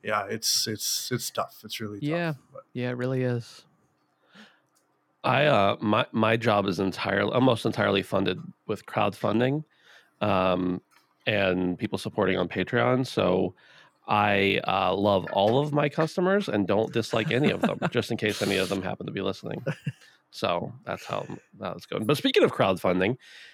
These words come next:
Speaker 3: Handsome Phantom, H P Podcast, we're on Patreon. You can go over and support us at Handsome Phantom. No, patreon dot com slash handsome phantom, and support us for as little as a dollar a month if you want.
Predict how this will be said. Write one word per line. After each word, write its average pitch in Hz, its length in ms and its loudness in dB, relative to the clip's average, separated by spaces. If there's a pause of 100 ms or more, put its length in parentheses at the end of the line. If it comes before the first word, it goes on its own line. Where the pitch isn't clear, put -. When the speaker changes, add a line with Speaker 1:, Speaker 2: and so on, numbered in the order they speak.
(140)
Speaker 3:
Handsome 196 240 0
Phantom, 117 360 2 (140)
H 151 200 0
P 202 120 2
Podcast, - 580 0
we're 131 140 4
on 139 140 2
Patreon. - 420 -4 (120)
You 120 100 -2
can 135 180 0
go 120 160 4
over 120 100 4
and 113 80 2
support 104 300 0
us 101 300 0
at 101 240 0 (880)
Handsome 131 240 0
Phantom. 123 240 2
No, 107 140 2 (440)
patreon 165 280 4
dot 151 100 4
com 139 200 4
slash 120 200 0
handsome 117 240 0
phantom, 98 340 2 (460)
and 107 320 2
support 185 200 0
us - 60 -2
for - 120 2
as 175 100 2
little 196 160 2
as 156 100 2
a 135 60 2
dollar 107 360 4
a - 40 2
month 98 300 2
if - 120 -8
you - 80 -4
want. - 400 -6